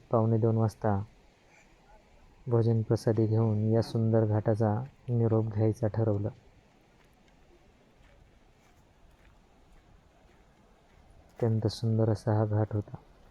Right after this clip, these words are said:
आणि तेथे असलेले आश्रम देखील तेवढेच सुंदर होते, परंतु अजून बराच वेळ होता, त्यामुळे येथे न थांबता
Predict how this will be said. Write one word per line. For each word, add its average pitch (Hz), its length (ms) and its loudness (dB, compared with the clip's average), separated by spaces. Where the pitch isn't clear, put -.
आणि 120 380 0
तेथे 113 180 0
असलेले 110 440 0
आश्रम 113 480 -2
देखील 110 380 0
तेवढेच 120 340 2
सुंदर 117 360 0
होते, 107 200 -2
परंतु 113 400 2
अजून 117 420 0
बराच 117 420 2
वेळ 113 200 2
होता, 110 320 0
त्यामुळे 110 480 0
येथे 120 280 0
न 117 220 2
थांबता 110 380 2